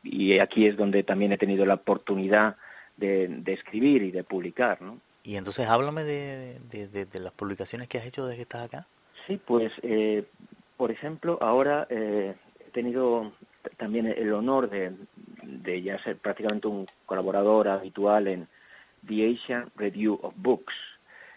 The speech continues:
Speaker 1: Eh, es una publicación, eh, que es online en internet, pero también tiene formato físico y se publica cada trimestre.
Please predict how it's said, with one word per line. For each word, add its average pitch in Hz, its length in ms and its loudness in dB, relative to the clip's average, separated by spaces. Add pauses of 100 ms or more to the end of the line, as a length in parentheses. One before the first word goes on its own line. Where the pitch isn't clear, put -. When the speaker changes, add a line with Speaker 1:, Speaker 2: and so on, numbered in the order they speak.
(140)
Speaker 1:
Eh, 92 520 0
es - 160 -8
una 95 400 -6 (240)
publicación, 98 840 0 (300)
eh, - 160 -18
que - 140 -8
es - 60 -12 (120)
online 104 640 4
en 101 100 -2
internet, 110 540 0
pero 92 160 -2
también 92 320 -2
tiene 92 220 -4
formato 92 420 -2
físico 131 420 -6
y 117 60 -2
se - 140 -8
publica 90 580 -2 (520)
cada 95 260 2
trimestre. 113 680 -2